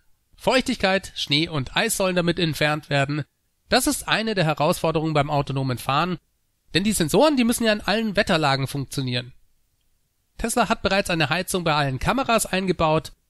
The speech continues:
beim Radar war das bisher aber noch nicht der Fall. Weder beim Model S, noch beim Model X, noch beim Model drei. Elon hatte vor ungefähr zwei Jahren dazu schon mal was auf Twitter geschrieben. Damals meinte er, dass es vermutlich schon Sinn machen würde,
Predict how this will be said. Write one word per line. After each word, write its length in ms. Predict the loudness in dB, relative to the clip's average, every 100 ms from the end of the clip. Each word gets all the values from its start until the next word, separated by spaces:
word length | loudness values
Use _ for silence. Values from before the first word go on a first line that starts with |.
| _ _
beim 180 | -2 0
Radar 480 | -2 0 0 -2 -6
war 80 | -4
das 140 | -4 -4
bisher 320 | -2 -2 -2
aber 160 | -4
noch 160 | -4 -2
nicht 260 | 0 0 0
der 100 | -2
Fall. 260 | -4 -8 -14 -20 _ _ _ _ _ _
Weder 200 | 0 2
beim 140 | 2
Model 180 | 0 0
S, 260 | 0 -2 -2
noch 120 | -2
beim 120 | 0
Model 220 | 0 0
X, 280 | 0 0 -4
noch 140 | -2 0
beim 140 | 0
Model 220 | 0 -2
drei. 420 | -2 -4 -4 -6 -14 -20 _ _ _ _ _ _ _ -2
Elon 200 | 2 2
hatte 180 | 2 0
vor 180 | -2 0
ungefähr 320 | -2 0 0
zwei 300 | 0 0 0
Jahren 260 | 2 0 0
dazu 280 | -2 -2
schon 140 | -4 -2
mal 160 | -2
was 140 | -2 -4
auf 160 | -8
Twitter 380 | -8 -6 -2 0
geschrieben. 520 | 0 -2 -4 -2 -4 -4 _ _ _ _ -4
Damals 300 | -2 0 0
meinte 180 | 0 0
er, 100 | 0
dass 160 | 0
es 120 | -2
vermutlich 440 | -2 -2 -2 -4 -4
schon 300 | -2 -2 -2
Sinn 300 | -2 0 0
machen 320 | 0 -2 0
würde, 340 | 0 2 0